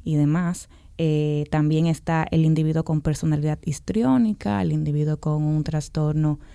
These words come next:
de personalidad antisocial, este, el depresivo recurrente, la distimia, que es lo que conocemos después de dos años, un individuo con depresión crónica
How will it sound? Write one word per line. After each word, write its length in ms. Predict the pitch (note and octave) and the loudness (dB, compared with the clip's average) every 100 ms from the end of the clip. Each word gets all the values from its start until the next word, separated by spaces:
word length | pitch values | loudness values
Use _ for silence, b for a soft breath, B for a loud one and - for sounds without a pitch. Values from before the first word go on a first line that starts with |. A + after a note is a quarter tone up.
| b b | b b
de 960 | E3 D#3 D3+ D3+ D3+ D3 D3 D3 D3 D3 | -2 2 2 2 2 2 2 0 0 -2
personalidad 480 | D3+ C#3 D#3 D#3 D3+ - | -2 0 0 2 0 0
antisocial, 960 | D3+ D3 - C#3+ - G#3 A3+ A#3 A#3 b b b b - | 0 0 -6 -8 -4 -2 0 0 -4 b b b b -6
este, 760 | E3+ D#3+ D#3 - - D#3 - D#3+ | -2 0 0 -4 -2 -2 2 2
el 120 | D#3+ | 2
depresivo 480 | D#3 D#3+ - D#3+ D#3 | 0 -2 0 0 0
recurrente, 880 | D#3+ - E3+ G#3+ C4 C4+ C4 A3 b b b - | -2 -2 0 4 6 8 6 2 b b b -2
la 160 | D#3+ | 0
distimia, 840 | D#3+ D3+ - - B3+ A#3+ G3 G#3 G#3+ | 0 -2 -4 -2 2 4 2 0 -4
que 260 | - E3 D#3+ | -6 -4 -2
es 140 | D#3+ | -2
lo 80 | E3+ | -4
que 140 | E3+ | -4
conocemos 760 | E3 D#3+ D#3 - E3 E3 D#3+ D#3+ b b | -2 -2 -2 -4 -2 -2 -2 -6 b b
después 460 | F3 D#3+ - E3 E3+ | -6 -6 -4 -4 -2
de 120 | E3+ | 0
dos 260 | E3 G3 - | 0 -2 -4
años, 340 | G3+ F#3 E3+ | -2 0 0
un 100 | E3+ | 0
individuo 380 | E3+ E3+ E3+ E3 | 2 2 0 0
con 120 | E3+ | 0
depresión 420 | E3 E3+ E3 F3+ | 0 0 0 -2
crónica 520 | G3+ A#3+ A#3+ A#3 G3 | -2 0 0 0 -8